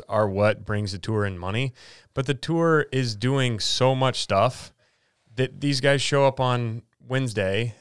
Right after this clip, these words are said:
and they play their pro-am, they play their tournament, they make their four hundred thousand dollars to, they finish third, and then they go home. And they're not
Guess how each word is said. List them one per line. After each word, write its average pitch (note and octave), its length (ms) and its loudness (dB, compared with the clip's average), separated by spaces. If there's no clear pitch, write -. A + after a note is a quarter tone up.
and A2+ 180 -4
they A2+ 80 0
play A#2+ 200 2
their A#2 120 0
pro-am, A2+ 340 2
they G#2+ 120 -2
play A#2+ 200 2
their A2 100 0
tournament, A2+ 340 -2
they G#2+ 80 -4
make A2 200 -2
their G#2+ 180 0
four B2+ 200 2
hundred A#2+ 200 2
thousand A2+ 300 2
dollars G#2+ 420 2
to, G2 260 -2
they A2+ 120 -2
finish A2 360 -2
third, A2 600 2
and G#2 240 0
then G#2+ 120 0
they A2 100 0
go A2+ 160 2
home. A2 320 0
And B2 180 0
they're D#3+ 160 0
not E3 240 -2